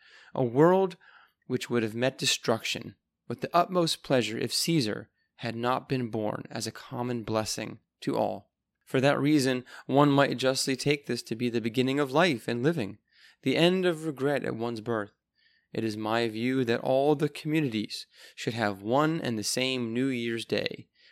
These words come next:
the birthday of the most divine Caesar, and that on that day, twenty-third September,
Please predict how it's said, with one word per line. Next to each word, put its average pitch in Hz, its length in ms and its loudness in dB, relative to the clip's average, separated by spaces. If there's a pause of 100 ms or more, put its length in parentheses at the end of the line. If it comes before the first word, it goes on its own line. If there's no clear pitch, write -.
(180)
the - 80 -12
birthday 143 680 0 (300)
of 110 180 -6
the 107 80 -6
most 107 280 -4
divine 117 420 -2
Caesar, 107 560 -6 (420)
and 113 220 -6
that 113 160 2
on 107 160 -2
that 156 280 4
day, - 300 -8
twenty-third 127 540 -2
September, - 580 -6